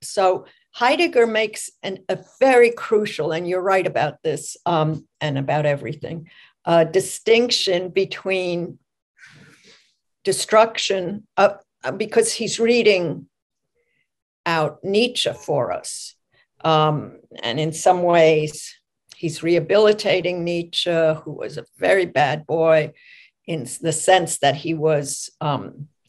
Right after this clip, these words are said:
kidnapped by the Nazis and made their poster boy and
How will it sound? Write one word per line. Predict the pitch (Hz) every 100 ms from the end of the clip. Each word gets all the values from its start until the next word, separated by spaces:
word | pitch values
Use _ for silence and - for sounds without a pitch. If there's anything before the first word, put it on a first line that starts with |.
| - -
kidnapped | 190 170 175 156 135 _
by | 143
the | 156 151
Nazis | 160 160 151 - - 151 143 - -
and | 156
made | 135 131 135
their | 127 110 - _ _
poster | 214 214 214 - 170
boy | 160 170 156 147 -
and | 165